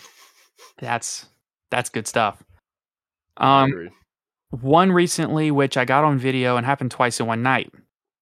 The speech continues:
Speaker 1: With D P E running around, I've started to decide Nail Shadal Aerial to trigger its Banish three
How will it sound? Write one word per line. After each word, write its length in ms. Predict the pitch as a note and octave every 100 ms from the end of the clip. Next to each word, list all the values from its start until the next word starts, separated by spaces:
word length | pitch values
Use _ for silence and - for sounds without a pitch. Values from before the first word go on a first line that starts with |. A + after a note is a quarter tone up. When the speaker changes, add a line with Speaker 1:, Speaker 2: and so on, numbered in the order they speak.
| -
Speaker 1:
With 140 | C#3+ B2+
D 140 | F3
P 180 | F#3 F3+
E 40 | D#3+
running 240 | D#3 D3
around, 320 | C3 C3 B2+
I've 140 | A#2+ -
started 260 | C3 B2+
to 40 | B2
decide 400 | - A#2 A2+ A#2
Nail 220 | A#2+ C3
Shadal 320 | - B2 A#2 C3+
Aerial 340 | C#3 C3+ C3
to 80 | A#2+
trigger 220 | B2+ A#2
its 100 | A2
Banish 340 | - A2+ A2 -
three 360 | D3 D3+ D3